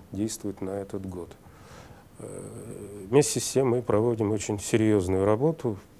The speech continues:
продолжаем её проводить, но в этом году делаем на этом особенный акцент, в том, что касается безопасного пребывания наших паломников на Святой Земле.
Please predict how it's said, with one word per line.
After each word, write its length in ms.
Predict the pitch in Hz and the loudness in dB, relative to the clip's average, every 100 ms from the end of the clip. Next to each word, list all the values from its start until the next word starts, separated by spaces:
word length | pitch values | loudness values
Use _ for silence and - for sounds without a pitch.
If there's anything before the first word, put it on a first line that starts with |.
| - | 0
продолжаем 600 | 98 98 90 117 156 156 | 4 4 6 8 8 8
её 160 | 147 | 6
проводить, 580 | 131 131 123 120 120 113 | 4 2 4 0 -4 -6
но 200 | 101 101 | -4 -4
в 140 | 98 | -4
этом 240 | 107 101 98 | -4 -4 -2
году 400 | 104 98 95 87 - - - - - - | -2 0 -2 -4 -12 -20 -20 -20 -20 -14
делаем 400 | 95 101 98 95 | -2 2 4 4
на 60 | 95 | 4
этом 340 | 92 - 95 | 2 0 0
особенный 600 | 95 - 151 143 139 131 | 2 6 4 4 4 4
акцент, 600 | 120 - - 117 110 - - - - - - - | 4 2 4 4 2 -10 -16 -20 -20 -20 -20 -10
в 20 | - | -4
том, 140 | 127 | -4
что 160 | - 101 | -2 -2
касается 800 | 104 - 113 117 110 - 120 110 | -2 -2 0 0 -2 -4 -2 -2
безопасного 880 | 101 117 113 113 - 113 - 107 101 | 4 4 6 2 4 4 4 0 0
пребывания 640 | 95 98 98 98 101 101 95 | 0 -2 -2 -2 -2 -2 -6
наших 340 | 95 - 95 | -8 -10 -14
паломников 640 | - 98 120 123 110 - - - - - - - - | -6 -4 -2 -6 -8 -12 -16 -20 -20 -20 -20 -20 -8
на 80 | 104 | -8
Святой 400 | - 101 98 98 | -6 -8 -4 -4
Земле. 240 | 90 87 | -4 -10